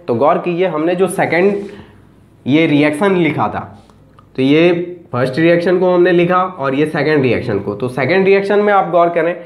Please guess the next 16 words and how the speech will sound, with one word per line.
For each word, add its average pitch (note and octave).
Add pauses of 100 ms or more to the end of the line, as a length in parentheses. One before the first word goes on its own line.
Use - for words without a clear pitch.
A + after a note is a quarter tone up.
(220)
कि D3
sodium E3
मेरा F3
solid D3+
था, E3 (280)
water C#3
जो F3+
है F3
वो D3+
हमारा D#3
कौन D3+
सा F3
form D#3+
है, - (160)
Liquid D3+
है। F3